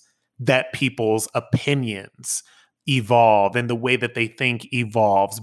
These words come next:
based on new information, based on moving to a new place in life. Case in point,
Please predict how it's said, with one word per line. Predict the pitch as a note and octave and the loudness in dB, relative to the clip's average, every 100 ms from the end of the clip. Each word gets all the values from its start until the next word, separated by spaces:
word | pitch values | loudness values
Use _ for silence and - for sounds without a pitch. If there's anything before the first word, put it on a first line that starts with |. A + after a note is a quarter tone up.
| - | -4
based | B2+ B2+ - - | -2 0 -2 -6
on | A#2 A2 G#2 | -4 -4 -4
new | A2 A2 | -6 -6
information, | G#2+ G2+ G2 F#2+ G2 - D#2+ E2+ _ _ _ _ _ _ _ _ _ _ | -6 -8 -8 -6 -6 -8 -10 -18 _ _ _ _ _ _ _ _ _ _
based | C3+ B2+ - - | 2 4 2 2
on | C3+ A#2+ A2+ A2 A2 G#2+ - _ - | 4 6 6 4 2 -4 -12 _ -6
moving | B2+ B2+ B2 A#2+ | 0 0 0 -2
to | - C#3 | -2 0
a | A#2 | 0
new | A#2 A2+ A2+ | 0 -4 -6
place | - A#2+ A2+ - | -4 -2 -2 -2
in | A2+ | -4
life. | A2 G2+ G#2+ | -2 -2 -4
Case | - G3+ - | -4 -2 -2
in | A#2+ | -6
point, | A2 C#3+ A2+ | -8 -6 -6